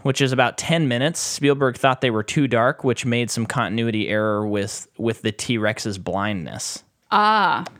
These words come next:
Speaker 2: I just thought that was a cool touch.
Speaker 1: What do you mean?
Speaker 2: Oh, I mean, didn't one of its eyes, like, not really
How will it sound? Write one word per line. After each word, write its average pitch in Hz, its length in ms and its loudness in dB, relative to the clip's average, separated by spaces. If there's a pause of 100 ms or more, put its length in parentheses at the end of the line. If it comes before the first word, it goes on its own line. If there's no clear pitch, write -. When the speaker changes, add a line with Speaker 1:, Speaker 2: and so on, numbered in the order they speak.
(120)
Speaker 2:
I 254 120 8
just 285 160 2
thought 240 160 4
that 202 60 4
was 202 160 2
a 180 60 -2
cool 196 240 2
touch. - 500 -4 (840)
Speaker 1:
What 120 120 6
do 113 40 4
you 104 60 0
mean? 98 260 -2 (200)
Speaker 2:
Oh, 240 260 8
I 220 120 6
mean, 240 120 0
didn't 240 220 0
one 233 100 0
of 226 80 -2
its 214 140 -2
eyes, 202 340 0
like, 202 160 0
not 180 200 0
really 185 380 -2